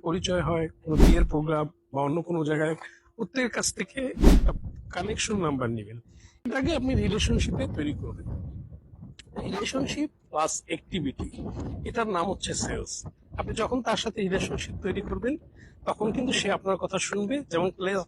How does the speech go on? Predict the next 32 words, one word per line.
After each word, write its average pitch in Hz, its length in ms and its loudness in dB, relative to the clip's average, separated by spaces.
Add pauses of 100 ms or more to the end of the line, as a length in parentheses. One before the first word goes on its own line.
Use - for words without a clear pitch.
ক্লাসমেট 196 600 0
এবং 185 160 0
ক্লাস 170 200 -2 (100)
ফ্রেন্ড, 202 220 -2 (500)
ক্লাসমেটের 202 560 -2
সাথে 208 140 0 (100)
গোপন 185 280 -2
কথা 202 140 -2 (100)
বলা 175 200 0
যায় 196 180 0
না, 214 60 0 (640)
টাকা 208 260 -2
ধার 190 200 2
চাওয়া 202 200 2
যায় 196 120 0
না, 214 140 0
ক্লাস 170 240 0
ফ্রেন্ডের 196 280 0
কাছে 196 160 0
গোপন 170 240 -2 (100)
কথা 190 140 0
বলা 180 240 2
যায়, 196 160 0
টাকা 185 160 -2 (120)
ধার 165 120 0 (120)
চাওয়া 190 200 2
যায়। 247 120 0 (420)
ঠিক 294 140 -2 (240)
এইভাবে 240 320 0
ক্লায়েন্টকে 190 480 -2 (100)
আপনি 233 200 -6 (380)
ক্লাস 185 220 2